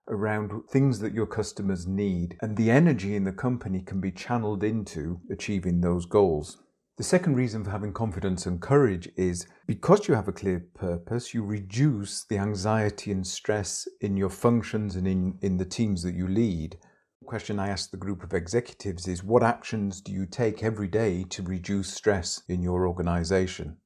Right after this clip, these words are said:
And what actions do you take every day to reduce your stress?" Because on one hand, we can confidently and courageously pursue our goals. At the same time, on the other hand,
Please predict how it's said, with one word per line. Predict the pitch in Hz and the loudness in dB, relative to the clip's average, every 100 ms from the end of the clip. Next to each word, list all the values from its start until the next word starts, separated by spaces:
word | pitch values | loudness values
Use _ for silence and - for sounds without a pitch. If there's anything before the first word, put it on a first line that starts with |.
| _ | _
And | 104 107 | 2 6
what | 113 | 8
actions | 110 - 98 92 87 | 6 2 -2 -2 -2
do | 92 | -6
you | |
take | 90 98 92 | -2 -2 -2
every | 87 90 | -2 -2
day | 90 85 87 | 0 0 -2
to | - | -6
reduce | 92 85 85 87 | -6 -2 -4 0
your | 98 90 | 2 2
stress?" | - 64 65 - - _ _ _ - | -2 -4 -4 -6 -14 _ _ _ -8
Because | 101 107 | -4 -2
on | 101 | 2
one | 107 110 | 4 4
hand, | 92 92 | 0 -2
we | 95 | -4
can | 95 98 | -6 -8
confidently | 95 - 123 120 92 90 82 85 | -4 0 0 -2 -6 -4 -4 -4
and | 87 87 | -4 -6
courageously | - 98 101 101 92 - 87 | -2 0 0 -2 -6 -4 -4
pursue | 87 87 - - 98 78 76 80 | -4 -6 -4 -2 0 -2 -4 -2
our | 87 | 0
goals. | 82 95 85 76 87 - _ _ _ - | 4 4 2 -4 -10 -16 _ _ _ -6
At | 90 | -4
the | 92 | 0
same | - 107 101 | 2 2 2
time, | - 104 92 | 0 0 2
on | 85 | 2
the | 92 | 6
other | 117 104 | 6 4
hand, | 82 80 80 | -2 -4 -4